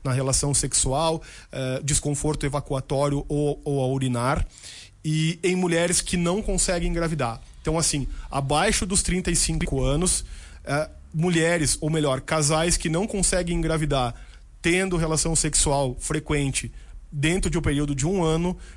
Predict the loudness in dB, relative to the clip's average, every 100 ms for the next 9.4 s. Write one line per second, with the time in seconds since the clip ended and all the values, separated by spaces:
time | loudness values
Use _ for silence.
0 | -6 0 2 2 2 2 2 2 0 0
1 | -2 -2 0 0 2 0 0 0 0 -2
2 | 0 0 0 -2 0 0 0 -2 -2 -6
3 | -6 -14 -20 -8 -4 0 0 2 2 4
4 | 2 2 0 0 0 0 0 -4 -4 -2
5 | 0 0 0 0 0 2 0 0 0 0
6 | 0 -2 -4 -8 -20 -6 0 2 2 0
7 | -2 0 0 -2 -2 -2 2 2 2 2
8 | 2 2 0 0 0 -2 -2 -2 -2 -2
9 | 0 2 0 -2